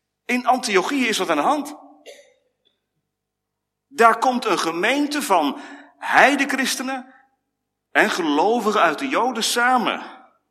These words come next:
Iedere dag des Heren. Wat is daar gaande? Hoe bestaat het? Stefanus is gedood.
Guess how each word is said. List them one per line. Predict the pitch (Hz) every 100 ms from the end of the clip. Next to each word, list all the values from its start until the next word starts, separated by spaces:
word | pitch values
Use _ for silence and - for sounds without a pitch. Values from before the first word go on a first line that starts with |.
| _ _ _ _ _ _ _ _ _
Iedere | 247 277 262 254 247 254
dag | - 202 233 -
des | 220 202
Heren. | 185 170 123 92 - - _ _ _ _ -
Wat | 226 -
is | 277 -
daar | 262
gaande? | - 294 320 302 120 - - - _ _ _ _
Hoe | -
bestaat | 254 262 - 320 330 311
het? | 208 - - - _ _ _ _ _ _ _ _ _
Stefanus | - 262 247 285 294 302 240
is | 185
gedood. | - 190 269 269 - - -